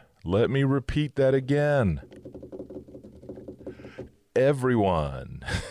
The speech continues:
<laughs> No matter what you've done in your life, it is never too late to receive the gift of salvation through Christ,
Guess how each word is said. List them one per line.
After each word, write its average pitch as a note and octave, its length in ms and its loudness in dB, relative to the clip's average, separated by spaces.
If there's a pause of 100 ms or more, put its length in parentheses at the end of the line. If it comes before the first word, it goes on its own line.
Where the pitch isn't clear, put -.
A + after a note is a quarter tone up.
(120)
<laughs> B2 340 0 (1120)
No G2 200 2
matter F#2 400 4
what G2+ 400 2
you've C3+ 280 0
done A2 300 4
in G2 140 2
your G#2 140 0
life, C#2 460 -2 (360)
it E2+ 120 2
is D2+ 200 2
never F2 340 0
too A2+ 200 0
late F#2 260 2
to F2+ 100 -2
receive E2 400 0
the - 80 -4
gift F#2+ 320 -4
of A2+ 80 -4
salvation F#2 640 0
through D#2 240 -4
Christ, - 760 -4